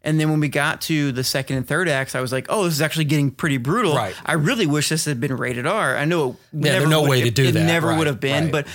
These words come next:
Speaker 1: I was happier with it in the sec-, in the second and third, um, legs of it, I guess. But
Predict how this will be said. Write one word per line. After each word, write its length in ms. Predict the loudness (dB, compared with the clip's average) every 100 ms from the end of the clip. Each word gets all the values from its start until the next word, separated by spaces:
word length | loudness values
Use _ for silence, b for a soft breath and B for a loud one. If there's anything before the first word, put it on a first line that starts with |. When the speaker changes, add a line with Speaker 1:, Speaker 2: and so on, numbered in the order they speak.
| B
Speaker 1:
I 280 | -2 -2 -2 -2
was 180 | -2 -2
happier 420 | -2 -2 0 0
with 200 | 0 0
it 100 | -2
in 80 | -2
the 80 | -4
sec-, 320 | -2 -4 -4
in 140 | -2 -2
the 100 | -2
second 300 | -4 -4 -4
and 160 | -4 -2
third, 500 | -2 -2 -4 -6 -4
um, 460 | -2 -2 -2 -4 -4
legs 340 | -2 -2 -2
of 100 | -4
it, 80 | -2
I 100 | -2
guess. 320 | 0 -2 -4 B B B _
But 300 | 0 0 -2